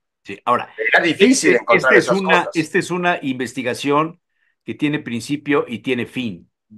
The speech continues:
Speaker 1: Ya no habrá más sobre este tema.
Speaker 2: No, no, hay muchos temas que quiero escribir. Yo creo que ya cumplí. Son seis libros que he publicado sobre la guerra de baja intensidad.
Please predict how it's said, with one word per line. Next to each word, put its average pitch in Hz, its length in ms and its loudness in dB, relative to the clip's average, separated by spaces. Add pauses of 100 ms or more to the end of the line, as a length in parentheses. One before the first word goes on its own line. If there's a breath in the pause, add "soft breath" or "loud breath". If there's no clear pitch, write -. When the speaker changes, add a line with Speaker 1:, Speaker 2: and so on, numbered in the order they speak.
(140)
Speaker 1:
Ya 143 220 2
no 135 200 0
habrá 120 300 2
más 113 300 -4
sobre 101 360 -12
este 101 180 -14
tema. 82 360 -16 (480)
Speaker 2:
No, 220 580 6 (200)
no, 147 200 6
hay 156 100 6
muchos 165 300 -4
temas 143 220 -2
que 110 100 -6
quiero 123 180 -6
escribir. 117 480 -8 (100)
Yo 117 120 -2
creo 113 120 -8
que 107 100 -10
ya 117 140 -2
cumplí. 110 480 -10 (640 loud breath)
Son 135 320 0
seis 151 360 2
libros 139 380 -4
que 139 100 -6
he - 20 -6
publicado 117 560 0
sobre 95 280 -6
la 95 100 -4
guerra 107 220 0
de 104 60 -6
baja 110 220 -2
intensidad. 98 640 -4